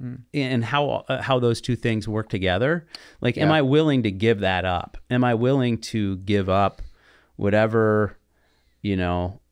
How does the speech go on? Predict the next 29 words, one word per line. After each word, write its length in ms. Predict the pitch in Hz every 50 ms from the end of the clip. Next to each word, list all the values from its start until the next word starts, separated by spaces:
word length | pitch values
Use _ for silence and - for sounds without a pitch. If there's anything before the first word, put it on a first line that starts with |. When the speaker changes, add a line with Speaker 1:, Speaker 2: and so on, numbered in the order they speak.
| _ _ -
Speaker 2:
I've 320 | 98 98 110 107 104 104
built, 500 | 92 107 98 95 92 95 104 - - - - _ -
or, 300 | 107 92 87 87 90 87
Speaker 1:
Mm-hmm. 280 | - 123 120 113 113 110
Speaker 2:
you 100 | 113 120
know, 240 | 101 92 101 104 104 -
I 160 | 85 85 82 78
haven't 360 | - 80 82 80 80 78 -
built 260 | 87 82 78 76 -
anything. 420 | 76 76 73 71 - 76 78 80 -
I, 200 | 92 85 82 82
I 20 |
don't 200 | 82 85 82 82 87
really 260 | 87 87 82 78 76
believe 280 | - 80 80 82 82 -
Speaker 1:
But 100 | 107 -
Speaker 2:
I've 20 |
Speaker 1:
that's 180 | 151 147 135 120
the 40 | 117
Speaker 2:
built 100 | 107 107 -
something. 180 | - 123 - -
Speaker 1:
sensation. 380 | 82 - 143 - - - 139
Speaker 2:
But 40 | 135 170
that's 180 | 139 113 -
the 240 | - 135 - - 120
Speaker 1:
Yeah, 220 | 143 143 131 120
like, 200 | - 127 123 113
Speaker 2:
sensation. 160 | 113 101 92 98
Speaker 1:
"This 140 | 139 131